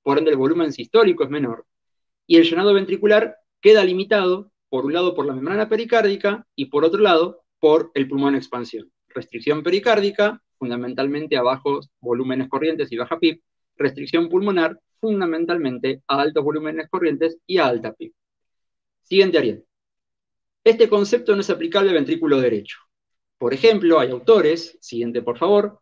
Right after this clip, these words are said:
como Tybert o incluso como Michael Pinsky, que es un referente, aquí una foto con Facundo y estaba Bernardo también y todo, este, vemos cómo,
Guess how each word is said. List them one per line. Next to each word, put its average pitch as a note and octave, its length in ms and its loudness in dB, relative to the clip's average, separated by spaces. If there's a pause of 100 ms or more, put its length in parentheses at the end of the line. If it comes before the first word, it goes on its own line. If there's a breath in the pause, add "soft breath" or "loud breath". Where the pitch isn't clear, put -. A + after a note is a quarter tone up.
(140)
como A2+ 260 -8
Tybert D#3+ 600 0
o B2 100 -2
incluso B2+ 320 -6
como B2 200 -8
Michael C3+ 340 -4
Pinsky, G3+ 400 -4
que C3+ 80 -8
es B2 100 -8
un A#2+ 80 -8
referente, E3 800 -2
aquí A#2 200 -8
una C3+ 140 0
foto C3+ 300 -6
con A#2 320 -8 (120)
Facundo D3 480 -4
y B2+ 40 -4
estaba C3 240 -4
Bernardo C3 340 -4
también D3+ 460 -4
y A2+ 100 -10
todo, D3 360 -8 (440)
este, C#3+ 800 2
vemos G3+ 420 2
cómo, G3+ 480 -4